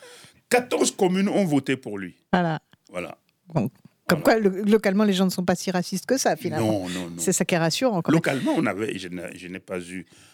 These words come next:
Speaker 1: oui, j'ai eu quelques difficultés. Une dame qui a téléphoné pour m'engueuler parce que, bon, mais c'était différent. Euh, elle souhaitait que son fils devienne maire de Saint-Coulis.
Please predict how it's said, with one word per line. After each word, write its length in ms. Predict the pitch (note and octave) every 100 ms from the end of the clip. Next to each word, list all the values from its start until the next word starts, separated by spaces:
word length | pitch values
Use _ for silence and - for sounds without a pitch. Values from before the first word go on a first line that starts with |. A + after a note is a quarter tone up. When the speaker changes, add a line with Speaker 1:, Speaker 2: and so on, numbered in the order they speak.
| _ _ _ _ _ _ _ _
Speaker 1:
oui, 300 | G2+ G#2+ G2
j'ai 180 | G2
eu 240 | G#2 G#2+ G#2
quelques 400 | G#2+ G2+ G#2+ F#2+ -
difficultés. 1000 | - - - G2 G2+ F2 - F#2+ G2+ G#2
Une 140 | G2+ F2
dame 260 | F#2+ G2
qui 120 | F#2
a 60 | F#2
téléphoné 420 | G2+ F2+ - F2+
pour 180 | F2 F2
m'engueuler 520 | F#2+ F#2 E2 F2+ F2+
parce 260 | F#2 F2+ -
que, 160 | _ F2+ _ _
bon, 140 | F2 - _ _ _
mais 280 | - G2 - _ _ _ _ _ _
c'était 280 | A2 - E3
différent. 640 | D3+ - C3+ A2+ C#3 - - -
Euh, 480 | G#2 G2 F#2+ F2+ - - -
elle 120 | C#3
souhaitait 320 | C#3+ C3+ D3
que 60 | -
son 580 | D3 C#3 A#2+ A2 G#2 F#2+
fils 360 | - C3+ -
devienne 340 | G#2+ G2+ A#2 A#2
maire 220 | G#2+ G#2+
de 80 | F#2
Saint-Coulis. 580 | - G2 - F#2+ C3